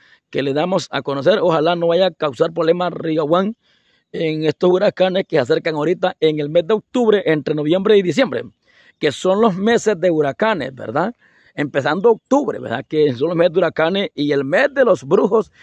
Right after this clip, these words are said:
y el mes de las brujas malditas y los brujos malditos, mes de Jálago maldito, eh, donde se, ellos se dedican a hacer sus cochinadas, a hacer su fochería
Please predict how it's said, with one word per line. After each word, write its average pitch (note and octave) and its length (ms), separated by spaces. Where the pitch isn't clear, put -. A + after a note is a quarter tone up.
y C#3 100
el C3 100
mes C#3 180
de E3 80
las F3 200
brujas F#3 280
malditas F3+ 600
y D3+ 40
los C3+ 140
brujos E3+ 240
malditos, E3+ 500
mes C#3 220
de F#3 120
Jálago A3 460
maldito, F3 680
eh, C#3 180
donde D3+ 400
se, C#3 400
ellos G3+ 340
se F3 120
dedican E3 500
a D3 40
hacer D#3 180
sus F#3+ 200
cochinadas, F3 800
a - 60
hacer E3 240
su G#3 180
fochería F#3+ 760